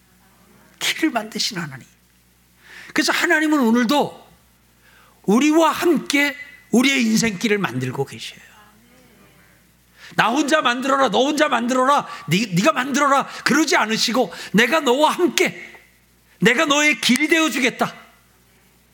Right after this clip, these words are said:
내가 너의 길을 만들어주겠다." 하면서 보세요. 광야에도, 광야는 길이 아니잖아요. 그런데 이스라엘 백성들이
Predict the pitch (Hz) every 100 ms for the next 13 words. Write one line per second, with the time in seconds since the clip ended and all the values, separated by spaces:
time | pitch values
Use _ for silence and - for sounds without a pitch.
0 | _ 175 143 151 147 143 143 139 151 151
1 | 143 139 135 - 147 147 143 151 - 170
2 | 330 320 330 - - 240 - 226 185 170
3 | - - _ _ _ _ _ _ _ _
4 | _ _ _ _ _ - 294 - 285 147
5 | - _ _ _ _ _ _ _ - -
6 | 247 339 320 302 294 311 320 - _ _
7 | _ - 190 277 302 254 - 233 262 269
8 | 262 254 277 - - _ _ _ _ -
9 | - - 359 349 349 247 240 285 254 247
10 | 277 247 247 269